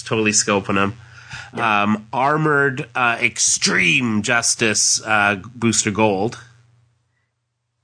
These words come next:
Speaker 2: Yeah, this is right before
Speaker 1: Right,
Speaker 2: Extreme
Speaker 1: because,
Speaker 2: Justice,
Speaker 1: uh,
Speaker 2: I think.
Speaker 1: he's got
Speaker 2: But yeah, he's still armored up.
Speaker 1: He's wear-,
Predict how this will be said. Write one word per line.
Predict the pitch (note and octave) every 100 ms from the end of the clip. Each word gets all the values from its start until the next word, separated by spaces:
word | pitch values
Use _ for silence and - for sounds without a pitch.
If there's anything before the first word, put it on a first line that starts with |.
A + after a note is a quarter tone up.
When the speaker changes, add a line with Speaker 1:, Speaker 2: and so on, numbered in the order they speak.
| _
Speaker 2:
Yeah, | -
this | F3+
is | C4+ C#3
right | E3+
before | G3 A2
Speaker 1:
Right, | A2
Speaker 2:
Extreme | B2 B2+
Speaker 1:
because, | B2+ A#2+ A2
Speaker 2:
Justice, | G#2
Speaker 1:
uh, | A#2
Speaker 2:
I | A2+
think. | A2+
Speaker 1:
he's | A2+
got | G2+ A2+ - - - _ _ _ _ _ _ _ _ _ -
Speaker 2:
But | C#3
yeah, | C3+ B2
he's | D3+
still | - D#3
armored | C3 B2+ A2
up. | A2 - - _ _
Speaker 1:
He's | B2 D3 C3+
wear-, | B2 C#3+ D3+